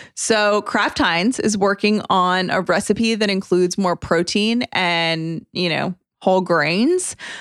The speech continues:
uh, in the turkey and cheddar cracker stacker and the extra cheesy pizza, pizza Lunchables, which is the one that we saw.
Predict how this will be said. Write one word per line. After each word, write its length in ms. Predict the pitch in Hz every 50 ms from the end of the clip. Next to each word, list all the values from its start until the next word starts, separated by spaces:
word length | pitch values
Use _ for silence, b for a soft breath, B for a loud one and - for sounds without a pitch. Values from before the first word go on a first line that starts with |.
| B B _ _ _ _ _ _ -
uh, 640 | 208 208 208 202 196 190 196 190 185 190 185 180 - - _ _ _
in 200 | 220 226 220 220
the 100 | 220 214
turkey 420 | 214 - - 254 254 247 - 269 294
and 120 | 294 302
cheddar 560 | - - 247 208 196 208 214 208 202 - - _ -
cracker 400 | - - 208 202 226 - 226 233
stacker 560 | - - - 113 113 - - - 160 - - - -
and 200 | 202 190 196 196
the 40 | 180
extra 300 | 143 190 - - 214 208
cheesy 320 | - - 214 214 196 202 202
pizza, 340 | - 202 185 - 185 160 156 160 - -
pizza 260 | - - 202 190 - 175
Lunchables, 560 | 156 151 139 185 - 185 196 208 254 277 254
which 140 | 254 202 -
is 140 | 190 190 175
the 100 | 180 165
one 240 | 160 160 165 170 170
that 200 | 160 - - 156
we 420 | 165 170 160 156 160 165 196 - - _ _ _ _ _ _ _
saw. 380 | - - 202 175 175 170 208 254